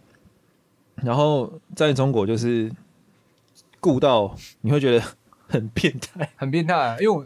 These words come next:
Speaker 2: 我不知道你有没有看过，我那时候有一次，呃，我记得是礼拜六中午的课，
Speaker 1: 嘿。
Speaker 2: 然后 <clears throat> 我们那时候就下课嘛，
Speaker 1: 嗯。
Speaker 2: 那下课是不是小朋友穿鞋，然后就，就下楼了，
Speaker 1: 嗯。
Speaker 2: 总店嘛，下楼这样。有个小朋友站在门口一直不动。
Speaker 1: 啊，真的哦？
Speaker 2: 对，一个弟弟。
Speaker 1: 嘿。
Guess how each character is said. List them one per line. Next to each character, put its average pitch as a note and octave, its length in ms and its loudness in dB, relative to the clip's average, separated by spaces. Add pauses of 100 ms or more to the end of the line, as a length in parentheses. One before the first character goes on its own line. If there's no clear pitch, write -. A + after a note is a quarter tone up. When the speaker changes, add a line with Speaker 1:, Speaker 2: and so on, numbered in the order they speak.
Speaker 2:
我 D#3 240 0
不 E3 60 -2
知 G#3 40 2
道 A3+ 80 4
你 F#3 40 -2
有 D#3 60 -4
没 C3+ 60 -4
有 C3+ 40 -6
看 B2+ 200 -4
过， A2 160 -6
我 G2+ 160 -8
那 F3 100 0
时 C#3 80 -6
候 D3 160 0
有 A2 140 -6
一 G2+ 60 -6
次， A2+ 440 -8
呃， A#2 120 -8
我 G#2+ 80 -6
记 D3+ 80 -4
得 C#3+ 40 -2
是 C3 100 -8
礼 A#2 60 -10
拜 G#2 140 -6
六 A2 100 -2
中 G2 240 -8
午 E2+ 60 -16
的 - 80 -20
课， - 160 -8
Speaker 1:
嘿。 F2 240 -6 (480)
Speaker 2:
然 A2 160 -4
后 B2 300 0 (260)
<clears throat> B2 240 -14
我 A2+ 100 -10
们 A#2+ 60 -2
那 C#3+ 100 0
时 A#2+ 60 -6
候 A#2+ 60 -8
就 A2+ 80 -10
下 A2 180 -2
课 A2+ 140 -8 (100)
嘛， - 60 -20 (140)
Speaker 1:
嗯。 F#2+ 280 -8
Speaker 2:
那 C#3+ 100 -4
下 C#3+ 140 -2
课 C#3+ 100 -2
是 C3 120 -8
不 C3+ 40 -10
是 B2+ 40 -8
小 A2 80 -6
朋 A#2 80 -4
友 A2 40 -6
穿 A2 240 -6
鞋， G#2 140 -10
然 F2 80 -10
后 F2+ 100 -10
就， F#2+ 240 -6 (300)
就 - 100 -8
下 G2+ 200 -2
楼 - 180 -20
了， A2+ 140 -20
Speaker 1:
嗯。 G#2 160 -8
Speaker 2:
总 G2+ 160 -6
店 A#2+ 120 -4
嘛， F2+ 120 -12
下 G2+ 200 -8
楼 C#2+ 140 -18
这 E2 80 -20
样。 D2+ 100 -20 (1120)
有 D3 100 0
个 G3+ 80 4
小 F3 120 2
朋 C#3 80 -2
友 C3 40 -4
站 C3+ 120 0
在 C#3+ 40 -2
门 A2 140 -6
口 G#2+ 160 -4
一 - 20 -10
直 - 80 -18
不 - 100 -20
动。 - 140 -14 (640)
Speaker 1:
啊， A2+ 140 -14
真 E3 120 -6
的 E3 80 -2
哦？ E2+ 140 -8 (100)
Speaker 2:
对， A#2+ 160 -4
一 A#2 40 -8
个 B2 80 -4
弟 G#2 100 -12
弟。 E2 160 -20 (300)
Speaker 1:
嘿。 F2 240 -12